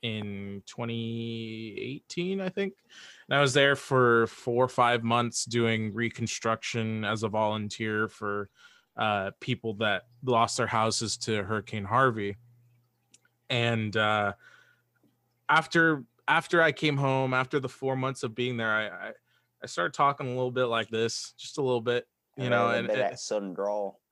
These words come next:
Speaker 1: just, just a little, and it was just, it, it would leak into just small words. I would say "y'all" a lot more, um, you know, and, and, and a lot of other things. And then people at home would be looking at me like, "Why are you talking like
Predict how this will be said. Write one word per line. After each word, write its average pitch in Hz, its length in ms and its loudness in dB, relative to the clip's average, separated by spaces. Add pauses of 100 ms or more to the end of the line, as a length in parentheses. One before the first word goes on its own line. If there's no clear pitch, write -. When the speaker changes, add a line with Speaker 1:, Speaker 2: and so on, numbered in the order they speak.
(260)
Speaker 1:
just, 147 280 -6
just 190 280 -4
a 254 60 8
little, 202 300 8
and 190 140 6
it 190 80 2
was 196 160 0
just, 208 260 -4
it, 180 200 4
it 180 100 2
would 156 200 0
leak 226 420 -4
into 196 440 0
just 147 380 -8
small 180 460 2
words. 156 240 4
I 147 80 4
would 156 140 2
say 170 160 2
"y'all" 135 540 4
a 135 40 0
lot 139 200 4
more, 135 400 -2 (520)
um, 113 680 2 (100)
you 131 160 -6
know, 117 200 -2
and, 123 220 -6
and, 117 360 -8
and 127 140 -6
a 123 40 -6
lot 147 220 0
of 147 80 -2
other 151 220 2
things. 135 240 -4
And 139 100 -2
then 127 420 -6
people 160 300 -4
at 127 120 -4
home 151 280 -4
would 131 180 -6
be 123 240 -6 (180)
looking 135 280 -6
at 123 140 -6
me 123 140 -6
like, 107 300 -8 (800)
"Why 117 200 -4
are 170 40 -2
you 175 160 -6
talking 135 440 -4
like 98 180 -8